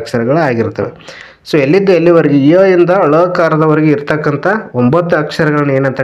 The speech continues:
ಕರೀತಾರೆ, ಅವರ್ಗೀಯ ಅಂತ ಕರೀತಾರೆ. So ಇವ್ನ ಯಾಕೆ ಅವರ್ಗೀಯ ಅಂತಾರಪ್ಪ ಅಂದ್ರೆ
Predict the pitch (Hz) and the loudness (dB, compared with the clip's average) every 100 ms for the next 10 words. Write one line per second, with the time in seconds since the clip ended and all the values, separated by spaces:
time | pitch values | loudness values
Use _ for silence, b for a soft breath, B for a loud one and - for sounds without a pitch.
0 | - 123 120 135 226 - _ - 139 139 | -6 -6 -4 -4 -4 -6 _ -4 0 0
1 | 131 110 110 123 120 113 139 175 120 - | 0 -2 -2 0 -2 -6 -4 -4 -4 -4
2 | 110 - - B B B B B B B | -8 -8 -14 B B B B B B B
3 | - 180 175 151 131 180 190 185 185 180 | 0 4 4 4 0 -2 0 2 2 2
4 | 170 175 165 165 156 156 147 113 | 2 0 0 -2 -2 0 -2 0